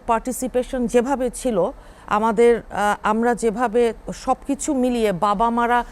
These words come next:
যেভাবে নেমে এসেছিলেন রাস্তায়, এখন নির্বাচন এবং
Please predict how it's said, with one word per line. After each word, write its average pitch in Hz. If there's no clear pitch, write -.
যেভাবে 254
নেমে 233
এসেছিলেন 233
রাস্তায়, 208
এখন 269
নির্বাচন 277
এবং 247